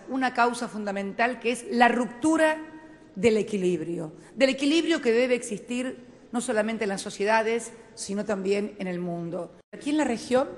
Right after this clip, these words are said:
eh, hemos dado muestras que podemos ser equilibrados.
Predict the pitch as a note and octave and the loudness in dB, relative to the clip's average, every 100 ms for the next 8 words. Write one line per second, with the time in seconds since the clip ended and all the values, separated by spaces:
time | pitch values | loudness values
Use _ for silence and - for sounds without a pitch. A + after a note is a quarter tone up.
0 | - - - - - - - G#3+ G#3 G#3 | -16 -20 -20 -20 -20 -12 -2 2 4 4
1 | G#3+ G#3 - A3+ A3+ A3+ A#3+ G#3 G#3 G#3+ | 0 -6 -8 -4 -2 0 0 0 0 -2
2 | - A3+ A3 F3 F#3+ F3+ G3 F#3+ G3+ G3 | -2 -4 -4 -4 -2 -2 -2 -2 0 0
3 | G3 - - - - G3 F#3 E3+ - - | -4 -14 -20 -20 -10 -6 -2 0 0 -4
4 | - - - - | -8 -10 -12 -12